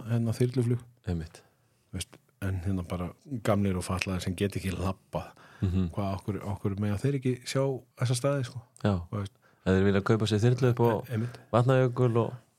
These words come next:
Speaker 2: draga sér andan þar.
Speaker 1: Það var nú fyrir nokkrum árum sem þyrluþjónustan fór með, hérna, formann M N D samtakana upp á Hvannadalshnjúk. Það var nú gert eitthvað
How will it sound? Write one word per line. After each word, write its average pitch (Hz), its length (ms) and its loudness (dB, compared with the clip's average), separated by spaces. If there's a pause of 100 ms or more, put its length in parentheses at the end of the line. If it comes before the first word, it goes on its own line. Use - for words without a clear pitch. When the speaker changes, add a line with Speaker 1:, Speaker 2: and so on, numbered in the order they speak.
(220)
Speaker 2:
draga 113 300 6
sér 117 180 4
andan 127 240 4
þar. 131 220 2 (600)
Speaker 1:
Það 101 200 -6
var 101 80 4
nú 113 140 4
fyrir 113 320 0 (160)
nokkrum 113 400 -2
árum 123 180 2
sem 120 140 0 (180)
þyrluþjónustan 117 1300 -4
fór 113 320 -2
með, 117 460 4
hérna, 117 420 0 (1200)
formann 113 400 0
M 113 160 2
N 117 120 2
D 117 200 2
samtakana 117 500 -2
upp 113 120 -2
á 101 60 2
Hvannadalshnjúk. 135 580 -2 (280)
Það - 120 -16
var 85 140 -2
nú 92 80 -4
gert 92 260 -4
eitthvað 104 260 -4